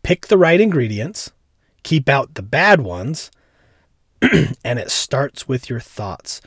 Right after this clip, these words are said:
You control what goes into your mind. Don't let anyone just dump anything they want there." I love one of the illustrations he gives of, <clears throat> he, he was talking about, like, what he feeds his mind, and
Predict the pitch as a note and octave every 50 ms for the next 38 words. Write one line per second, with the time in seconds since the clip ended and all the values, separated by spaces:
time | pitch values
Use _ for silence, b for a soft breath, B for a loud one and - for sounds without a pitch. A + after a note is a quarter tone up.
0 | b b b b b b b - A#2 C3+ E3+ F#3+ D#3+ - F3 D#3 - - D3+ C3+
1 | C3 B2+ B2 A#2 A#2 A2+ G#2+ G2 A2+ D3 F3+ F#3 F#3 F#3 F3+ F3+ F3 E3 E3 E3
2 | E3 E3+ D#3+ b b b b b b b _ A#2+ A#2 B2+ C3 C#3+ D#3 - - E3+
3 | C#3 A2+ _ _ - A#2+ B2 B2 B2 A#2 A2 A2 A2 G#2+ - G2+ F#2+ - - -
4 | G2 G2 G#2+ G2+ G2+ G2+ F2 - _ _ _ _ - A2+ A#2 B2+ B2+ B2 - -
5 | B2+ A#2+ A#2 G#2 G2 F#2+ F2+ F2 F2 F2+ F2 F2 - - - F2 D#2+ - - _
6 | _ _ _ _ _ _ _ _ _ _ _ _ _ _ _ _ _ _ _ B
7 | B B B B B B - A2 C3 C3+ C#3+ D3 D3 C#3 C3 C#3 C#3+ C#3 C3+ B2+
8 | B2+ A#2+ A2 A2 A2 - D3+ C#3 C3 A#2+ - - - A#2 A#2 - - B2+ A2+ -
9 | - A#2 G2+ G2+ G#2+ A2 G#2+ G#2+ G2+ G2 G2+ G2+ - - F#2+ F#2+ F#2 F2+ F2 F2
10 | F#2 - B B B B B B B B B B B B _ _ _ _ - C4
11 | C4+ - C#3+ A#2+ G2 A#2 B2 _ - - C3+ B2 B2+ - B2+ C3 B2+ A#2 G#2 F#2+
12 | - - B2 A#2 - A2 G#2 G2 G2 F2 E2 - - F2+ F#2 F#2+ - - G#2 G2
13 | F#2+ F#2 - - - G2 F#2+ F#2 G2 F2+ F2+ F#2 F#2 F#2 F2+ F2 F2+ F2 F2 E2+
14 | E2+ E2+ E2+ D#2+ D#2+ D#2+ F2 -